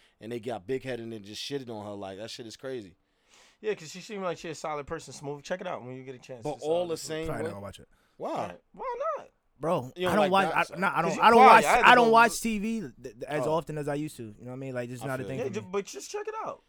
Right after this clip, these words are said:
Speaker 2: Like,
Speaker 1: Nah,
Speaker 2: me
Speaker 1: but I
Speaker 2: just,
Speaker 1: can understand
Speaker 2: me too. I don't
Speaker 1: now
Speaker 2: watch
Speaker 1: why,
Speaker 2: T V
Speaker 1: like,
Speaker 2: neither, but certain stuff I go
Speaker 1: some
Speaker 2: check
Speaker 1: things
Speaker 2: out.
Speaker 1: I gotta watch. I'm, I'm, I watched. I had to watch Snowfall. Like, I had to really
Speaker 3: Yeah, like,
Speaker 2: Yeah.
Speaker 3: like, I, like, as far as, like, I hear certain, like,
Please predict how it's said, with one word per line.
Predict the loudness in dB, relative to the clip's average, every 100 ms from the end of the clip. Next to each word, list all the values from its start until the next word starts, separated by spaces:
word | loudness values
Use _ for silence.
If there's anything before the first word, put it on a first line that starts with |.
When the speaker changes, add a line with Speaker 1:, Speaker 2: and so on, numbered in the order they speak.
| _
Speaker 2:
Like, | -4
Speaker 1:
Nah, | 2 2
Speaker 2:
me | 2
Speaker 1:
but | 2
I |
Speaker 2:
just, | 2
Speaker 1:
can | 0 -4
understand | -6 -6 -6
Speaker 2:
me | -2
too. | 2
I |
don't | 2
Speaker 1:
now | 2 0
Speaker 2:
watch | 0
Speaker 1:
why, | -2
Speaker 2:
T | -2
V |
Speaker 1:
like, | -2 -2
Speaker 2:
neither, | -4
but | -6 -6
certain | -4 -4 -2
stuff | -4 -2
I | -4
go | -6
Speaker 1:
some | -4 -4 -2
Speaker 2:
check | -4
Speaker 1:
things | -2
Speaker 2:
out. | -2
Speaker 1:
I | 0
gotta | 0 0
watch. | 0 -2 -2
I'm, | -6 -12 -10
I'm, | -12 -8
I | -8
watched. | -4 -4 -4 -6
I | -2
had | -2 -2
to |
watch | -2 -2 -2
Snowfall. | -6 -6 -6 -8 -6 -6
Like, | -6 -6
I |
had | -6 -6
to | -8
really | -8 -2 2
Speaker 3:
Yeah, | 4
like, | 4 0
Speaker 2:
Yeah. | -2 -4
Speaker 3:
like, | -2 -2 -8 _
I, | 0 0 0
like, | -4 -6 -8 _ -12
as | -6
far | -2 -2
as, | -2
like, | -6 -8 -12 _ _
I | -4 -2
hear | -2 -4 -8
certain, | -10 -10 -10 -12
like, | -12 -14